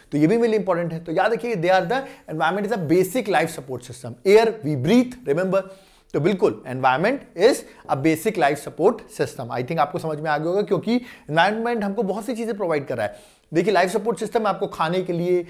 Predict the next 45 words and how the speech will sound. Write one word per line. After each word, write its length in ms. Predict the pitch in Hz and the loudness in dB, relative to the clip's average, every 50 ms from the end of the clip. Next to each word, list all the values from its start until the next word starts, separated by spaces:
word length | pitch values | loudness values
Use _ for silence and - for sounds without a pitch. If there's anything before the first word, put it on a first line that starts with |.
| - - - _ _ | -14 -20 -20 _ _
प-, 40 | - | -6
पीने 360 | 160 151 151 180 185 185 196 | -4 -2 0 0 2 2 2
के 100 | 190 175 | 2 0
लिए, 420 | 185 180 180 185 180 175 170 180 - | 0 0 2 4 4 2 0 -4 -8
सांस 340 | - - 170 165 185 185 - - | -4 -2 0 0 0 0 -2 -2
लेने 240 | 196 185 180 180 170 | -2 -2 0 -2 -2
के 80 | 170 | -2
लिए, 180 | 180 175 170 175 | 0 2 2 4
एयर 120 | 185 185 | 2 2
के 120 | 165 190 180 | 2 0 -2
लिए, 160 | 180 175 160 | 0 0 2
रहने 320 | 147 156 165 190 202 214 | 2 2 2 4 2 2
के 140 | 208 208 185 | 2 2 0
लिए, 240 | 165 180 180 180 175 - - - - - | 0 0 -2 -4 -4 -6 -18 -14 -6 -2
everything 380 | 190 196 233 220 214 233 226 240 | 0 0 0 0 -2 -2 -4 -4
is 100 | 240 - - | -6 -6 -4
provide 280 | 170 160 170 196 180 190 | -2 0 0 0 0 -2
by 80 | 220 | -4
whom? 240 | 202 175 247 269 202 139 - - - | -2 0 0 0 0 -2 -6 -10 -8
That 160 | 117 107 107 | -6 -6 -4
is 100 | 139 156 | -2 -2
environment, 460 | 185 226 247 277 285 269 247 247 208 180 | -2 -2 0 0 -2 -2 -2 -4 -6 -4
क्योंकि 160 | 165 160 156 | -4 -4 -4
सराउंडिंग 440 | - 156 135 120 120 135 151 185 202 | -4 -2 -2 -2 -2 -2 -2 0 0
में 100 | 220 214 | -2 -2
तो 60 | 220 | 0
यही 180 | 208 208 262 | 0 0 0
चीज़ें 280 | 247 269 254 214 208 208 | 0 0 -2 -2 -2 -4
हैं, 200 | 196 196 - - - _ - 135 | -8 -10 -12 -18 -20 _ -6 -6
ओके? 220 | 127 110 107 87 - - _ _ _ _ _ _ _ _ _ _ _ - - | -6 -6 -6 -12 -16 -18 _ _ _ _ _ _ _ _ _ _ _ -2 2
आगे 220 | 160 180 196 233 | 2 4 4 4
अगर 160 | 226 208 190 | 4 4 2
बढ़ें, 240 | 165 165 160 196 226 - - - - - - - | 2 0 0 -2 -4 -8 -16 -20 -20 -20 -8 0
so 60 | - | 0
एनवायरनमेंट 540 | 240 233 202 180 151 156 180 202 226 220 220 | 2 2 4 2 2 2 2 0 -2 -2 -2
अगर 160 | 202 180 190 | 0 2 2
आप 80 | 190 185 | 2 2
देखेंगे, 420 | 160 143 143 139 - 185 180 175 | 0 -2 -2 -2 -2 -4 -4 -4
आपके 220 | 151 143 - - 160 | -4 -4 -4 -4 -4
बगल 200 | 147 143 147 151 | -2 -2 -2 -2
में 140 | 160 139 | -2 0
बॉक्स 320 | 123 139 147 139 - - - | 2 2 2 2 0 -10 -6
बना 100 | 151 135 | -4 -4
हुआ 200 | 120 113 117 131 | -4 -4 -6 -8
है, 120 | 165 - | -8 -10